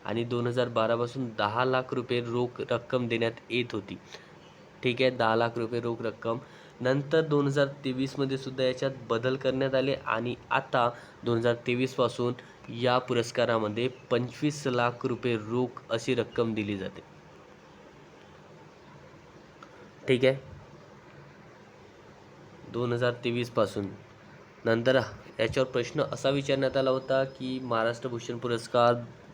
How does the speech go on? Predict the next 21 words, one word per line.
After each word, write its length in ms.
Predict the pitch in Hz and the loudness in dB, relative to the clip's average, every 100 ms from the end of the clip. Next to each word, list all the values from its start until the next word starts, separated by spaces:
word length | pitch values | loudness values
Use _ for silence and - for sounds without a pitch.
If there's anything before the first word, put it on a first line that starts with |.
| - - - - - | -20 -20 -20 -20 -18
सर्वात 440 | - 127 131 143 139 - | 0 4 6 6 4 2
आधी 280 | 113 127 131 | 0 2 -2
कोणाला 420 | 131 127 123 123 | 0 4 6 4
देण्यात 340 | 120 117 117 | 4 4 4
आला 140 | 113 110 | 4 4
होता? 280 | 104 113 123 - - - - - | 2 2 2 0 -20 -20 -14 -4
तर 160 | 127 135 - - 127 | -2 -4 -14 -12 -4
याला 300 | 120 123 127 | 0 0 0
स-, 200 | - - - - - - | -2 -18 -20 -20 -20 -6
पहिले 320 | 127 123 135 147 | -2 0 2 2
मानकरी 580 | 135 131 127 131 127 120 | 4 2 0 -4 -2 0
आहे, 100 | 120 | 0
सर्वात 400 | - 120 120 123 | 0 -2 0 2
आधी 200 | 120 127 | 0 -2
हा 160 | 123 120 | -2 -2
पुरस्कार 440 | 120 120 - 123 | -2 -6 -4 -6
कोणाला 400 | 120 120 123 123 | -4 -4 -2 -2
देण्यात 360 | 123 120 120 120 | -2 -2 -2 0
आला 160 | 113 117 | 0 0
होता? 340 | 110 110 117 | -2 -2 -2
तर 220 | 120 123 | -2 -4